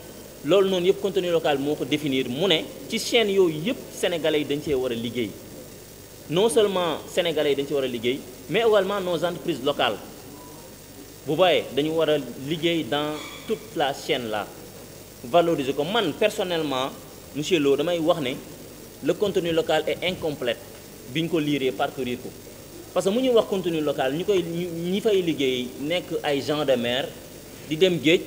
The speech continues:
te mënuñu wax quota bi nga xamante ne nii moom la marin sénégalais yi am ci biir loi bi ne ci la ñuy demee géej.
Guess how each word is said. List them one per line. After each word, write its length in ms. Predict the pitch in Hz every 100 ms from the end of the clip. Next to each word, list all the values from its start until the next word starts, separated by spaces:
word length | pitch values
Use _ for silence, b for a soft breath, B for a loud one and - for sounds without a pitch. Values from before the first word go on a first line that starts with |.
| - - -
te 60 | 190
mënuñu 300 | 220 233 208
wax 120 | 185 -
quota 300 | 214 202 170
bi 100 | 151
nga 100 | 190
xamante 400 | 202 190 170 165
ne 100 | 151
nii 180 | 143 139
moom 240 | 139 165 165
la 80 |
marin 260 | 156 151 147
sénégalais 500 | 143 143 131 127 127
yi 60 | 127
am 160 | 143 120 - - - - - - - -
ci 100 | 190
biir 220 | 190 185
loi 360 | 160 156 139 120
bi 140 | 139 - - -
ne 160 | 131 139
ci 100 | 180
la 100 | 156
ñuy 160 | 147 131
demee 260 | 131 127 101
géej. 140 | 107